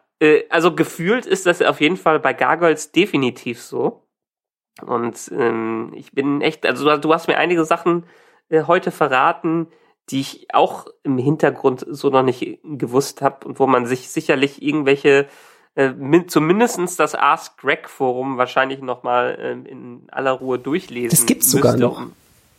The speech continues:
Speaker 1: das gibt's sogar noch, ja, ja. Aber er schreibt nicht mehr da drin.
Speaker 2: Nee,
Speaker 1: Weiß
Speaker 2: schon lange
Speaker 1: man,
Speaker 2: nicht
Speaker 1: ne?
Speaker 2: mehr.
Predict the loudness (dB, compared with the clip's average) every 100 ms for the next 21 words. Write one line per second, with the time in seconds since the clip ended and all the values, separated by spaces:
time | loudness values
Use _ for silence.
0 | _ _ _ -16 -14 -16 -14 -12 -8 -8
1 | -10 -2 2 4 4 2 -2 _ -8 -2
2 | 2 2 2 -2 -2 -8 -12 -12 -12 -4
3 | 4 6 4 2 2 4 2 2 0 -2